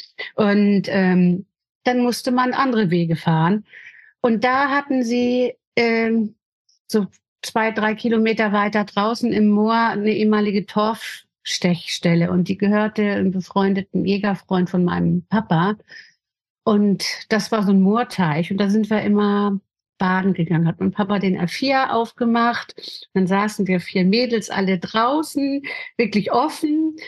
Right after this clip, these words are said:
mit so nackten Beinen. Und dann sind wir im Moorteich, sind die kleinen Moorhexen schwimmen gegangen.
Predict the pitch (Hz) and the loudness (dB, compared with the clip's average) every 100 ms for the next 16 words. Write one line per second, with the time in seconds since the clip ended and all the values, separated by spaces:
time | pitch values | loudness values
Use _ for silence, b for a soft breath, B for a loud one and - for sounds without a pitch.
0 | - 226 - - 175 214 - - 190 202 | -4 -4 -2 0 2 0 -4 0 0 2
1 | 226 311 359 339 427 214 214 202 226 214 | 2 2 0 0 -2 -2 0 0 0 0
2 | 208 196 190 190 185 185 196 214 214 196 | -2 2 4 4 2 2 2 2 0 0
3 | 185 180 175 180 170 - 170 170 170 170 | 2 2 0 -2 -4 -2 2 2 2 2
4 | 175 160 160 - 156 175 - 139 151 - | 2 2 -2 -6 -4 -4 -2 -2 -2 -6
5 | - | -10